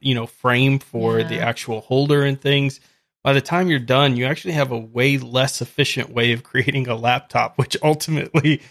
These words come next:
Speaker 1: is what they're trying to do here. Now you can, the cool thing is you can pull that tablet off and you don't have to have the keyboard with it. And when you look at repairability, which you mentioned, and I absolutely love that point,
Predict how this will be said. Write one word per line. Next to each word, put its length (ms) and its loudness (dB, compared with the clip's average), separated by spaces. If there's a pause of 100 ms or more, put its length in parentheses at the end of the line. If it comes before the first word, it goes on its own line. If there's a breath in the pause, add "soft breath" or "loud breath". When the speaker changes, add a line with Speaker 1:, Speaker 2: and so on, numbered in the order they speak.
(220 loud breath)
Speaker 1:
is 160 2
what 200 2
they're 140 0
trying 360 0
to 60 -6
do 200 2
here. 200 0
Now 180 0
you 200 -2
can, 260 -2 (320 soft breath)
the 80 -2
cool 160 4
thing 220 0
is 180 2
you 100 -2
can 160 -4
pull 300 2
that 360 0 (500)
tablet 380 -2 (100)
off 440 2
and 260 0
you 80 0
don't 140 -4
have 220 -2
to 80 -14
have 200 -4
the 60 -8
keyboard 460 -4
with 200 -6
it. 160 -4 (160)
And 120 0
when 100 2
you 80 4
look 220 2
at 80 -2
repairability, 760 2
which 240 -4
you 120 2
mentioned, 720 0
and 480 -8 (120)
I 360 -4 (120)
absolutely 540 -6
love 280 2
that 200 0
point, 380 -2